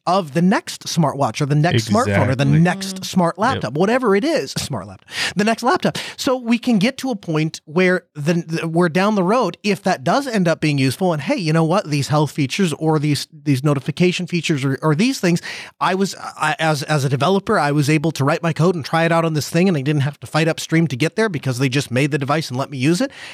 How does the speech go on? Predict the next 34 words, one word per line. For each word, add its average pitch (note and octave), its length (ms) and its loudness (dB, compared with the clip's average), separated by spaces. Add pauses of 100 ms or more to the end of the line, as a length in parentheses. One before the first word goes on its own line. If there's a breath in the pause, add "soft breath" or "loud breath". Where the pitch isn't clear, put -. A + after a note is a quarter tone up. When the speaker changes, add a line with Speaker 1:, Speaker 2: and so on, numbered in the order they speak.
Speaker 1:
And E3+ 360 0
hey, F#3+ 240 0
that F3 140 -2
really E3+ 240 0
took E3 220 -2
off, F3 200 0
and D3 100 -2
now D#3+ 160 2
all F3 160 2
these D3+ 260 0
users F#3 300 2
are D3+ 80 0
using E3 320 2
this D#3 160 -2
really D#3+ 180 2
cool D#3 220 0
thing. G#3+ 240 -2 (320 loud breath)
Now A#3+ 340 2 (160)
Pine E3 220 -2
can D#3 140 -4
come D#3+ 160 -2
back D3 240 -2
and D#3 80 -2
say, E3+ 100 0
"All B3 80 2
right, C#4 220 0
well, G3 160 0
let's G#3 200 -4
develop E3+ 360 0
a E3+ 60 -2
two F#3+ 180 0
point F3+ 240 0
oh A3 80 2
model. F3+ 340 0